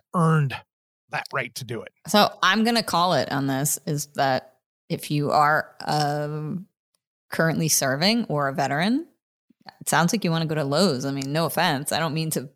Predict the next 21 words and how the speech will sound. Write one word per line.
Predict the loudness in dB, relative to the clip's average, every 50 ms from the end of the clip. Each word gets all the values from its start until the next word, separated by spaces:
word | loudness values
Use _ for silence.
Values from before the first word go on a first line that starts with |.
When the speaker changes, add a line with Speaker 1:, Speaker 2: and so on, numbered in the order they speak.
| _ _ _ _ _ _
Speaker 2:
throw | 0 2 4 4
Home | 4 4 4 2
Depot | 0 -2 0 2 0 0
under | 0 -2 -4
the | -4 0
<laughs> | 0 2
bus, | 2 4 4 2 0
but | 2 0 0 0 -2 -4 -10 _ _ _ _ _ _ _ _ _ _ -8
I, | -6 -4 -4 -4 -4 -4 -4
I'd | -4 -4 -4 -2 -2
be | -2
going | 0 0 -2 -4
to | -4
Lowe's, | -4 -4 -2 -2 0
Speaker 1:
Yeah. | 0 2 2
Speaker 2:
right? | 0 0 -2 -6 _ _ _ -6
Speaker 1:
You | -4 -2
know, | 0 0 -2 -2 -6 -8
uh, | -6 -4 -4 -4 -6 -10 -16 _ _ _ _ _ _ _ _ _ _ _ _ _ _ -8
and, | -4 -2 -2 -2 -4 _ _ -6
and | -2 0 0 0 -2